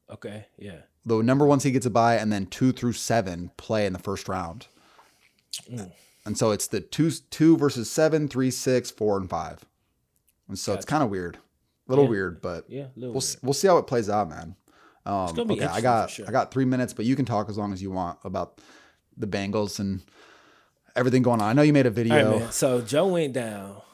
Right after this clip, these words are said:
Speaker 2: Yeah.
Speaker 1: You know what I'm saying? Joe went down, and it was, it was one of those situations where I think I'm still a little bit numb, like, logically. Like,
Speaker 2: Yeah.
Speaker 1: I'm down as hell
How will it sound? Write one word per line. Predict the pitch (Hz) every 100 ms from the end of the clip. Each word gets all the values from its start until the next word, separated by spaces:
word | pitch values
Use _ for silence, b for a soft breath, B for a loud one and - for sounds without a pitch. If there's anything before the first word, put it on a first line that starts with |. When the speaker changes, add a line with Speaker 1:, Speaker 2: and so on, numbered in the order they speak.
| b
Speaker 2:
Yeah. | 92 95 87 85
Speaker 1:
You | 117
know | 113 113
what |
I'm | 113
saying? | 101 104 107 107 90 85
Joe | 107 143
went | 147 139 113
down, | 113 107 101 101 _ b b b b b _ -
and | 107 117
it | 117
was, | 90 117 113 113 117 113 113 110 107 - - - -
it | 185
was | 175
one | 208
of | 202
those | 185
situations | 185 160 165 160 151 147 127
where | 131 127 123 117
I | 143
think | 240 240
I'm | 117
still | - - 113 123
a |
little | 117 123 123
bit | 117 120 98
numb, | 120 127 123 123
like, | 101 92 85 _ _ _ _ _ _ - 95 - - _ _ _ _ _ _ _ _ _ _ - - _ - -
logically. | 101 120 120 143 143 151 160 _ _
Like, | 123
Speaker 2:
Yeah. | 143
Speaker 1:
I'm | 170
down | 123 135 151 127 117
as | 110
hell | 131 117 98 82